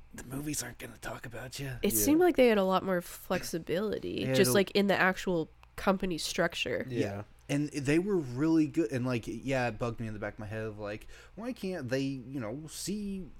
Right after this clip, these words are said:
Speaker 1: Iron Man or Luke Cage
Speaker 3: Yeah.
Speaker 1: or
Speaker 2: Yeah.
Speaker 1: stuff like that? But, like, Cloak and Dagger,
Speaker 2: Mm-hmm.
Speaker 1: very much thrown under the rug.
Speaker 3: Mm.
Speaker 1: One of my favorite series.
Speaker 2: Hmm.
Speaker 3: Never watched that one.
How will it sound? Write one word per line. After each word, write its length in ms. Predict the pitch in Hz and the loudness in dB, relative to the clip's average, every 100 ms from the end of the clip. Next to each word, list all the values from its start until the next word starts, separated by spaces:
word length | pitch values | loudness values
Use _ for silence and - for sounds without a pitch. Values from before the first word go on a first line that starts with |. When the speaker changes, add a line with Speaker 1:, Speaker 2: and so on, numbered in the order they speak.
| - - | -20 -10
Speaker 1:
Iron 360 | - 247 165 127 | -6 -4 -4 -4
Man 200 | 127 127 | -4 -4
or 100 | 135 | -4
Luke 260 | 143 214 - | -4 -4 -4
Cage 400 | 196 415 156 135 | -4 -4 -4 -4
Speaker 3:
Yeah. 80 | 113 | -4
Speaker 1:
or 80 | 127 | -2
Speaker 2:
Yeah. 240 | - - | -2 -2
Speaker 1:
stuff 260 | 185 127 120 | -6 -8 -8
like 120 | 120 | -6
that? 220 | 131 117 - - - - | -4 -4 -8 -20 -20 -4
But, 240 | 135 131 - | 2 2 2
like, 280 | 127 120 - | -2 -2 -8
Cloak 320 | - 156 165 | 0 0 2
and 140 | 139 | 0
Dagger, 560 | 110 120 117 107 101 92 - - - - - - | 2 2 2 -2 -4 -8 -16 -20 -20 -20 -14 -4
Speaker 2:
Mm-hmm. 80 | 92 | 2
Speaker 1:
very 340 | 127 143 131 | 4 6 4
much 340 | 120 113 - | 0 -2 -4
thrown 220 | - 113 110 | -4 -4 -4
under 220 | 107 104 | -4 -4
the 100 | 98 | -4
rug. 440 | 107 110 104 101 - | -4 -4 -4 -8 -12
Speaker 3:
Mm. 300 | 117 113 110 | -12 -12 -10
Speaker 1:
One 240 | 113 131 | -2 0
of 80 | 127 | 2
my 120 | 113 | -2
favorite 300 | - 107 95 | -2 -4 -4
series. 520 | - 113 95 101 - | -6 -6 -6 -10 -8
Speaker 2:
Hmm. 140 | 214 185 - | -4 -4 -6
Speaker 3:
Never 260 | 127 113 | -10 -6
watched 320 | 120 110 - - | -6 -8 -10 -14
that 140 | 123 | -14
one. 160 | - | -14